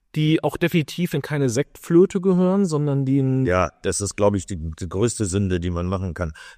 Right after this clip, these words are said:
Speaker 2: Diese, diese wunderschönen, äh, Gesöffe in, in diese Flöten reinzudrängen.
Speaker 1: Ich glaub, noch schlimmer ist nur die Sektschale, wenn da die Kohlensäure sofort verschwindet.
Speaker 2: Meinst du, an den Z-, naja, da, ja,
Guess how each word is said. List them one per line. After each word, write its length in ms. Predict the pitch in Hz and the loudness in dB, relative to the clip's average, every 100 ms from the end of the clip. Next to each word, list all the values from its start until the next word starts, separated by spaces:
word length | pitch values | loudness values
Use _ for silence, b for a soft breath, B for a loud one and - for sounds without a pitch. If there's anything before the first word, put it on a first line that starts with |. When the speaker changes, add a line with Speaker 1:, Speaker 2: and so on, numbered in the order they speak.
| - | -8
Speaker 2:
Diese, 640 | 92 90 90 85 80 85 - _ _ | -4 -2 0 -2 -4 -10 -12 _ _
diese 260 | 92 110 101 | -8 -4 -2
wunderschönen, 600 | 113 117 107 117 110 101 b b b b | 0 0 -2 -2 -2 -4 b b b b
äh, 500 | 117 110 110 87 104 | -8 -4 -4 -6 -6
Gesöffe 480 | 117 110 127 127 131 | -2 2 2 2 0
in, 220 | - 143 | 0 -2
in 160 | 156 156 | 0 0
diese 280 | 139 156 139 104 110 | 2 2 0 -2 -2
Flöten 400 | 151 160 170 160 | 2 4 4 2
reinzudrängen. 760 | 120 127 120 120 110 117 135 - | -2 -2 -4 -4 -4 -4 -6 -8
Speaker 1:
Ich 80 | |
glaub, 180 | - 170 | -4 -2
noch 260 | 180 165 185 | 0 0 0
schlimmer 320 | - 208 196 | -2 -2 0
ist 180 | 147 - | -2 -2
nur 320 | 170 190 196 | 2 4 4
die 160 | 165 151 | 2 -2
Sektschale, 880 | 139 180 - - - 143 185 226 190 | -2 -4 -6 -12 -10 -6 -2 0 2
wenn 140 | 175 | 0
da 80 | 170 | 0
die 100 | 160 | -2
Kohlensäure 500 | - 190 180 123 127 | 2 4 4 2 -2
sofort 380 | 123 - 131 127 | -6 -4 -4 -4
verschwindet. 540 | 131 - 131 143 175 | -8 -4 -2 2 2
Speaker 2:
Meinst 180 | 240 113 | 2 0
du, 60 | |
an 120 | 113 135 | -2 -2
den 120 | 120 | -4
Z-, 180 | - - | -6 -6
naja, 240 | 107 123 | -4 -2
da, 380 | 127 113 139 131 | -2 -2 -4 -2
ja, 400 | 131 160 196 | -4 -2 -2